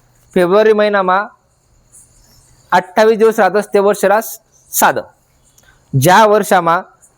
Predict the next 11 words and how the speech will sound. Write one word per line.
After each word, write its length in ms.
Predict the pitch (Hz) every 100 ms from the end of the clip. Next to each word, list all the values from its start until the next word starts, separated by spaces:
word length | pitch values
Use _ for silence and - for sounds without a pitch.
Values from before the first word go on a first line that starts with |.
| _ _ _
फेब्रुवारी 320 | 190 185 220
महिनामा 260 | 214 208 202
एकोणतीस 480 | 196 190 220 214 233
दिवस 220 | 226 220
राहतस 280 | 185 180 202
ते 40 | 208
वर्ष 300 | 202 208 208
राहस 340 | 196 220 - - -
लीप, 300 | 208 226 - _ _ -
लीप 260 | 180 226 226
वर्षाले 320 | 220 226